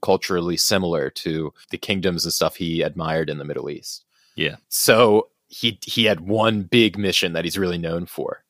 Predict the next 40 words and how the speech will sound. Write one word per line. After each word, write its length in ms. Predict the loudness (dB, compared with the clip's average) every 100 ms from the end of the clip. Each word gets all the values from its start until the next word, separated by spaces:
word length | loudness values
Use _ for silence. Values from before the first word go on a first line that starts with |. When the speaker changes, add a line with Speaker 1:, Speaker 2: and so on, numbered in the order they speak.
| _
Speaker 1:
And 120 | -2 -2
the 40 |
whole 480 | -6 6 8 10 6
thing 460 | 6 6 6 0 -2
was 180 | -2 0
just 300 | 0 0 -2
to 80 | 0
gather, 360 | 4 4 4
like, 200 | 2 -2
a 80 | -6 _ 4
bunch 260 | 4 4
of 160 | -2 -2
clout 500 | 0 4 4 0 -6
in 180 | -6 -2
Northern 320 | 2 2 2
Africa 480 | 2 2 2 4 4
and 160 | 4 2
the 40 |
Middle 260 | 0 0 0
East 240 | 0 2
so 100 | 4
he 140 | 4 0
could 100 | -2
just, 220 | -4 -6 -12 -20 _
he 120 | -2
could 140 | 0 -2
just 220 | -2 -2
impress 580 | -4 -2 2 2 2 -6
people. 480 | -6 -6 -6 -8 _
So 200 | 2 4
he 140 | 6
went 160 | 6 8
on 140 | 6
a 20 | 4
pilgrimage 680 | 6 8 8 6 2 0
to 100 | -4
Mecca 500 | 0 2 4 4 4 0
from 340 | 4 4 6
thirteen 420 | 6 6 4 2
twenty-four 720 | 2 2 2 4 8 8 6